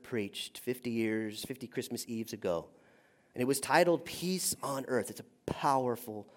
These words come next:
sermon. He preached it four months before he was assassinated. It opened my eyes a lot.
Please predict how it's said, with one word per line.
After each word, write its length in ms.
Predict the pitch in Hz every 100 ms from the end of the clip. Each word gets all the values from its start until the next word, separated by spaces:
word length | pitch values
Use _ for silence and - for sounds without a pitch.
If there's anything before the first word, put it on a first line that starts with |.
| _
sermon. 480 | - - - - - - _ _ _ _ _ _ _ _ _ _ _ _
He 100 | -
preached 400 | - 143 139 -
it 260 | 131 127 -
four 180 | 131 127
months 220 | 120 107
before 500 | 107 - 107 104 95 - _ _
he 120 | 104
was 140 | 101
assassinated. 720 | 92 107 92 90 95 85 - -
It 120 | -
opened 360 | 151 170 151 123
my 220 | 107 98
eyes 440 | 104 107 104 - -
a 40 | -
lot. 220 | - -